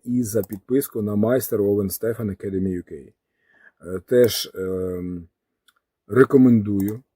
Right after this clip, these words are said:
Рекомендую цей ресурс. І, е,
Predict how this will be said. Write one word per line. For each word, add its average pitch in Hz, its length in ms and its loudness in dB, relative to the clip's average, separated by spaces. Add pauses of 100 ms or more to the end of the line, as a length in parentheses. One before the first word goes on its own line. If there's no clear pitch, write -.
(140)
Рекомендую 123 760 4
цей 104 540 4 (420)
ресурс. 110 760 -4 (440)
І, 113 520 6
е, 107 420 6